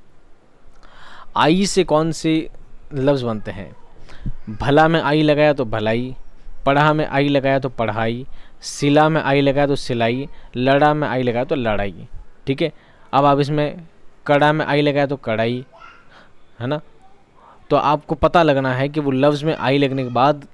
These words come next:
आई हटा दिया जाए तो पीछे जो लफ्ज़ बचा उसका कोई मतलब होना चाहिए। तर से बना है बेहतर, मेहतर, कमतर।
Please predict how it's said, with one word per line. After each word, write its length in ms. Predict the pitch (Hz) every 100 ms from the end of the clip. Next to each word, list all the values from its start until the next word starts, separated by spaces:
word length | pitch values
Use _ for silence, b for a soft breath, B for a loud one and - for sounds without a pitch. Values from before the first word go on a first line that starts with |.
| -
आई 160 | 156 160
हटा 300 | 123 143 160
दिया 220 | 147 147
जाए 160 | 139 156
तो 80 | 151
पीछे 280 | 147 151 160
जो 100 | 151
लफ्ज़ 200 | 147 135
बचा 220 | 131 135
उसका 160 | 131 131
कोई 120 | 131
मतलब 320 | 123 147 190 b b -
होना 180 | 151 131
चाहिए। 320 | 104 101 101 b b -
तर 140 | 165 160
से 120 | 156
बना 220 | 135 131
है 120 | 131 107
बेहतर, 580 | 107 120 131 - 135 - b _ -
मेहतर, 680 | 110 113 131 143 - 139 131 b b _ _
कमतर। 440 | 151 147 113 101